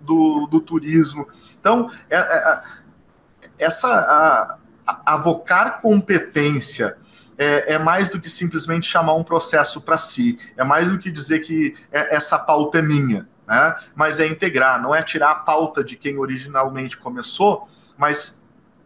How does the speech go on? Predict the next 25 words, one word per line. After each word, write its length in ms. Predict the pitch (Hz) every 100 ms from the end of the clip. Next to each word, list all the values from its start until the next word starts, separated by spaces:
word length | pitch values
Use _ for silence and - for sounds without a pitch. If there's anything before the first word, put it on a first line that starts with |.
| _ _ _
continuar 580 | - 220 - 175 156 196
a 20 |
discussão 600 | 196 - 151 - 151 147
com 240 | 151 165 151
aqueles 420 | 147 147 147 -
que 100 | 156
estão 380 | 147 - 170 180
integrados 600 | - 131 120 123 123 120 - - -
no, 160 | 139
no, 360 | 131 135 131 131
no 120 | 131
sistema, 480 | - - - 110 110
né, 120 | 120
Lúcia? 280 | 110 - 113
Eu 60 | 117
acho 140 | -
que 180 | 143 135 - - -
esse 240 | 123 -
é, 340 | 151 147 110 110
esse 220 | - 156
é 220 | 139 135
o 100 | 147
caminho 500 | - 156 143 143 151
mais 400 | 147 147 175 156
lúcido 760 | 156 160 175 - - 131 107